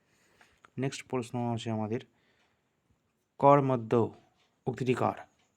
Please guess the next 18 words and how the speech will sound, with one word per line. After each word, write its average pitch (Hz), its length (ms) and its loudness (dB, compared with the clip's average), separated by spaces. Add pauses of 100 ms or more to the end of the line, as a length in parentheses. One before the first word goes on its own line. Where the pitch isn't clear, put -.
(200)
"কর 139 340 2
মত 131 240 0 (180)
দো" 117 380 0 (340)
উক্তিটি 120 280 -4
ছিল 123 320 -2 (600)
স্বাধীন 131 320 0
ভারতের 135 360 0
যে 127 380 0
স্বরাষ্ট্রমন্ত্রী 127 680 -2
ছিলেন 123 400 -4 (140)
সর্দার 120 380 0
বল্লভভাই 117 460 0
প্যাটেল, 117 440 -2 (440)
তার 117 180 0
কিন্তু 117 240 -2
উক্তিটি 110 260 -6
ছিল 113 200 -6
এটি, 107 380 -2